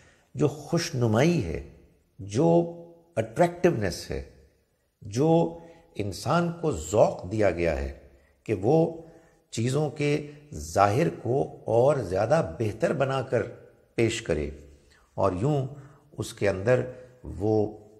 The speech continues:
खुशनुमाई पैदा हो कि जिसको देख के आदमी खुश होता है, उससे, अ,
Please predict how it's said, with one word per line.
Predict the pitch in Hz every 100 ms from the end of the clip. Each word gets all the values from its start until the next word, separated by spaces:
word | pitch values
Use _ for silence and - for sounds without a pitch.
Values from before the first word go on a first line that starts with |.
| _ -
खुशनुमाई | - - 85 95 160
पैदा | - 101 95
हो | 80 110 -
कि | 90
जिसको | 95 - - -
देख | 76 92 -
के | -
आदमी | 101 78 - 113 143 -
खुश | - -
होता | 82 - 82
है, | 87 - - _ _ _ -
उससे, | - - 98 92 82 - - - _ -
अ, | -